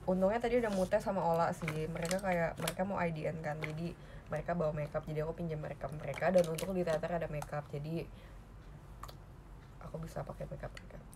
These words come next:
Aku tuh lagi suka banget pakai blush yang pink gitu loh. Lihat kan blush aku. Muka aku pink kan.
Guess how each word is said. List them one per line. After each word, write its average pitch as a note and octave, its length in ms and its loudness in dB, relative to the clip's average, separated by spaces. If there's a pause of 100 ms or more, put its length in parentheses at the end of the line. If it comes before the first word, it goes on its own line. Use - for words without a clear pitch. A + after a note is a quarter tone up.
(180)
Aku A#3+ 140 12
tuh C#4 100 12
lagi B3+ 140 4
suka A3 180 6
banget G#3 220 8
pakai A3+ 260 0
blush F#3+ 320 6
yang F#3+ 160 4 (140)
pink F#3+ 240 10
gitu F#3+ 180 8
loh. F3 240 8 (560)
Lihat E3+ 160 4
kan E3+ 240 4
blush D#3+ 240 6
aku. D#3+ 240 -2 (1300)
Muka F3 240 2
aku - 120 -6
pink A#3 240 2
kan. A3 200 2